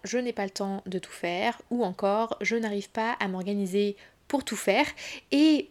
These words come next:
parfois même, ça devient tellement une obsession, cette gestion du temps, et ça devient tellement une pression, un stress, que la personne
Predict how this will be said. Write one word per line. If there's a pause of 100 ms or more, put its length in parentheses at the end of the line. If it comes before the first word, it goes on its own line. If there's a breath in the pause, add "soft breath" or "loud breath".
(320)
parfois
même,
ça
devient (220)
tellement
une
obsession,
cette
gestion
du
temps,
et
ça
devient
tellement
une
pression, (100)
un
stress, (420 loud breath)
que (140)
la
personne